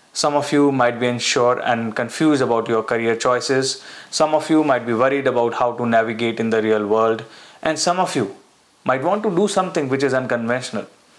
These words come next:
but still you are not sure where to start and how to convince your family and friends. And some of you feel that the world around you does not really understand you,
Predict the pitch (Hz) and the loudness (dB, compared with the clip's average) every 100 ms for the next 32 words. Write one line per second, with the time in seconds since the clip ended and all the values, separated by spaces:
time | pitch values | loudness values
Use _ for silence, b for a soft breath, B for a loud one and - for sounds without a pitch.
0 | b b b 123 139 - - 160 151 143 | b b b -2 -2 -4 -2 -2 2 2
1 | 131 120 123 - 135 117 107 107 104 - | 2 0 0 0 2 2 0 -2 -2 -8
2 | - 127 131 - B B B 135 135 - | 0 2 2 -4 B B B -6 -4 -2
3 | 143 151 147 143 120 117 113 - 113 - | 2 2 0 -4 -2 -2 -2 -2 -2 0
4 | 127 127 131 117 110 - 101 98 - - | 0 0 -2 -2 -4 -6 -6 -6 -10 -12
5 | b b b b _ _ _ - 135 - | b b b b _ _ _ -4 -4 0
6 | 151 147 135 160 151 113 - _ _ b | 0 0 0 2 2 0 -10 _ _ b
7 | b - 165 170 165 165 143 156 156 139 | b -4 0 2 2 0 2 4 4 4
8 | 127 120 117 113 113 B B B 127 117 | 2 0 -2 -2 -6 B B B -4 0
9 | 123 120 117 107 107 104 101 - 101 95 | 0 0 0 0 0 -2 -4 -4 -4 -6